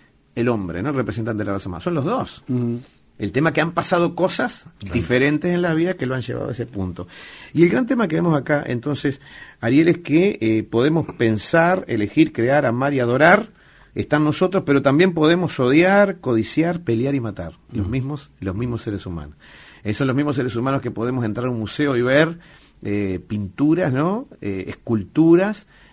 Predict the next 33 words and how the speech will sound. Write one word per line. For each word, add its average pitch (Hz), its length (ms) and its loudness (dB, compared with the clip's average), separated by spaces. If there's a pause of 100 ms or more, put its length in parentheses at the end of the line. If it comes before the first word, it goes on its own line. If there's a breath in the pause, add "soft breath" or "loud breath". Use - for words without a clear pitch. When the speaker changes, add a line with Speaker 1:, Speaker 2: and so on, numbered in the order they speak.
(120 soft breath)
Speaker 1:
de 110 120 -2
una 151 120 -2
manera 139 280 -2
que - 60 -6
decimos, 117 340 -4
"Qué, 175 260 -8
qué - 80 -6
increíble 147 600 -2
cómo 165 440 -6 (520)
un 107 160 -4
hombre 139 200 0
puede 139 380 -2
llevar 127 260 -4
adelante 127 320 -4
esta - 160 -8
obra 117 160 -4
de 120 140 0
arte". 156 360 -4 (460 loud breath)
Como 107 220 -2
podemos 117 420 -4
entrar, 117 480 -6
este, 95 500 -12
en 98 80 -10
una 107 160 -10
ciudad 104 280 -4
después 110 300 -6
de 104 60 -4
un 101 60 -4
gran 104 200 -4
bombardeo 98 640 -4
Speaker 2:
Ujú. 98 360 -6
Speaker 1:
y 101 80 -2
ver 117 220 -4